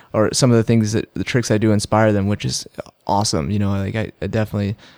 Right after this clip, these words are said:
it never gets old. I really enjoy it. But I think one of the m-, ones that really struck me the most was I was actually at this, uh,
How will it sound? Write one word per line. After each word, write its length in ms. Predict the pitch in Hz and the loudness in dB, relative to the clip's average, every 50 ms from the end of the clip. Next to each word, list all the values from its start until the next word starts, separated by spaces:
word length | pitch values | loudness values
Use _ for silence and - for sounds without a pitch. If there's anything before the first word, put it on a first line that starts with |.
| _ _ _ | _ _ _
it 100 | 113 113 | 0 2
never 220 | 117 117 107 110 | 2 4 2 2
gets 220 | 101 107 101 - 107 | 0 0 0 0 0
old. 160 | 104 101 98 | 2 2 2
I 60 | 98 | 2
really 280 | 101 107 110 107 107 101 | 2 2 2 2 2 2
enjoy 360 | 101 98 101 110 107 107 98 | 0 0 0 2 2 2 2
it. 160 | 92 82 - | 0 -2 -2
But 160 | 107 104 101 | -4 -2 -2
I 80 | 107 104 | -2 -2
think 200 | - 127 123 - | -2 -4 -4 -2
one 120 | 135 131 | 0 0
of 40 | 123 | 0
the 80 | 117 113 | 2 0
m-, 140 | 110 104 - _ _ - | -2 -4 -6 _ _ -2
ones 220 | 113 113 117 110 | 0 0 0 0
that 120 | 117 78 | 0 0
really 220 | 98 113 117 113 107 | 0 0 0 0 -2
struck 240 | - - 110 80 73 | -2 -4 -4 -2 0
me 100 | 110 110 | -2 0
the 100 | 104 101 | 0 0
most 320 | 101 101 107 117 - - | 0 0 0 -2 -2 -2
was 200 | 110 101 - - _ _ _ _ _ _ _ _ _ _ _ _ _ _ _ _ | -4 -4 -4 -6 _ _ _ _ _ _ _ _ _ _ _ _ _ _ _ _
I 80 | - 113 | -4 -2
was 140 | 120 110 113 | 0 2 2
actually 320 | 110 113 - - 113 98 | 2 2 2 -2 0 0
at 180 | 101 107 - - _ _ _ _ _ _ _ _ - | 0 0 -2 -4 _ _ _ _ _ _ _ _ -6
this, 260 | 120 113 - - - | -6 -6 -4 -2 -2
uh, 280 | 95 90 95 85 73 | 0 0 0 0 -2